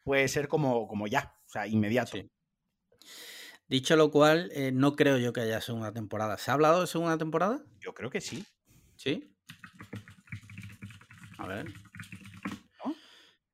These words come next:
Speaker 2: A ver, a ver, a ver.
Speaker 1: Sí,
Speaker 2: Treinta mo-,
Speaker 1: sí.
Speaker 2: temporada dos, sí. Ah, vale, pues sí. Yo, yo daba por hecho que no iba a haber.
Speaker 1: A ver, si la
Speaker 2: Sí.
Speaker 1: serie, vaya, yo la veo que tiene un final abier-, o sea, es una serie
Speaker 2: Sí, sí, sí, sí.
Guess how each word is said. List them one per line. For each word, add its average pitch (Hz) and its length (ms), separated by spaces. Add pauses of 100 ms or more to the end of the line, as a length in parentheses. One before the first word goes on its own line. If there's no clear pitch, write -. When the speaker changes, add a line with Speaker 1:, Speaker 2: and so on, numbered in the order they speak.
Speaker 2:
A 123 200
ver, - 140
a - 80
ver, - 160
a - 40
ver. - 180
Speaker 1:
Sí, 120 160
Speaker 2:
Treinta 127 100
mo-, 127 120
Speaker 1:
sí. - 140
Speaker 2:
temporada 127 420
dos, 104 320
sí. 117 220
Ah, 135 160
vale, 151 220
pues - 180
sí. 151 160
Yo, 131 200
yo 127 180
daba 196 260
por 143 160
hecho 156 260
que 143 80
no 131 120
iba 139 120
a - 20
haber. 151 260 (120)
Speaker 1:
A - 100
ver, 127 80
si 113 160
la 101 140
Speaker 2:
Sí. - 60 (140)
Speaker 1:
serie, 110 540 (400)
vaya, 127 280
yo 107 140
la 127 120
veo 135 200
que 131 120
tiene 117 180
un 123 60
final 123 320
abier-, 123 280
o - 40
sea, 113 220
es 104 180
una 104 160
serie 107 220
Speaker 2:
Sí, 139 280
sí, 151 160
sí, 143 180
sí. 135 280